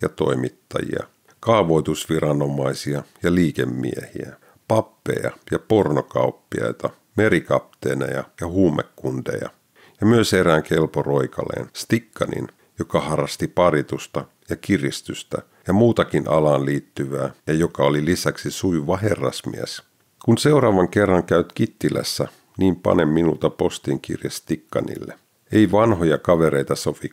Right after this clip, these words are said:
kokonaan unohtaa. Humlegården muistot saivat Oiva Juntusen jokseenkin kaihoisaksi.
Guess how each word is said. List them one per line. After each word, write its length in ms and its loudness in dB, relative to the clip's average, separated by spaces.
kokonaan 560 -2
unohtaa. 680 -8
Humlegården 760 2
muistot 520 0
saivat 500 -2
Oiva 280 2
Juntusen 680 -2
jokseenkin 720 -2
kaihoisaksi. 920 -4